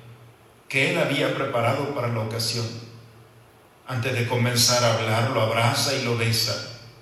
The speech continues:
De igual manera, apenas el buen ladrón le dirige una palabra, escucha la respuesta de Jesús:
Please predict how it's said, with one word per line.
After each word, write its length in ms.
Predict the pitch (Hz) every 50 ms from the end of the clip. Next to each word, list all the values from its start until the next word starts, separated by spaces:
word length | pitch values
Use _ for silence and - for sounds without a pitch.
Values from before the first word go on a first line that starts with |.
| - - - - - - - - - - - - -
De 80 | 120 120
igual 220 | 117 113 - 120
manera, 800 | 120 117 117 117 113 113 117 123 - - - - - - - - - - - - - - - - -
apenas 580 | 120 117 135 156 156 160 170 170 170 - -
el 80 | 135 117
buen 220 | 113 127 135 131 131
ladrón 460 | 127 123 120 117 117 117 117 117 117
le 120 | 117 117
dirige 400 | 113 113 113 117 117 113 - 120
una 240 | 123 120 117 110 110
palabra, 840 | 110 107 107 110 113 117 113 123 120 117 - - - - - - - - - - - - - - - - - - -
escucha 400 | - - - - - - 185 180
la 120 | 175 156
respuesta 640 | 139 135 131 - - - 139 135 135 - - 139 135 131
de 120 | 123 113
Jesús: 760 | - 117 110 - - 110 101 98 - - - - - - -